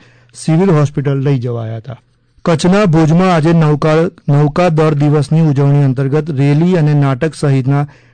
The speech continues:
કાર્યક્રમો યોજાઈ ગયા. જિલ્લાના યુવકો ભારતીય સેનામાં જોડાય અને તેઓ જાગૃત થાય, તે હેતુથી ભુજ ભારતીય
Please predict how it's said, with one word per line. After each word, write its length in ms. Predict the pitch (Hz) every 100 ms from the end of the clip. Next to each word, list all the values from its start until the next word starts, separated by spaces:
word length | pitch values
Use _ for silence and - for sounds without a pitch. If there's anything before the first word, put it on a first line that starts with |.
| _
કાર્યક્રમો 560 | - 151 180 170 143 147
યોજાઈ 360 | 143 139 127 117
ગયા. 280 | 110 104 - _ _ _ _ _ -
જિલ્લાના 420 | 135 156 180 190
યુવકો 500 | 190 170 170 160 175
ભારતીય 440 | 147 143 139 165
સેનામાં 480 | 160 151 147 143 147
જોડાય 380 | 131 139 147 175
અને 240 | 254 143
તેઓ 320 | 143 147 143 151
જાગૃત 480 | 131 135 143 160
થાય, 260 | - 127 117 - _ _ _
તે 60 | 156
હેતુથી 640 | 135 147 156 170 190 196 - - _ _ -
ભુજ 340 | 127 170 185
ભારતીય 600 | 151 147 139 165 175 185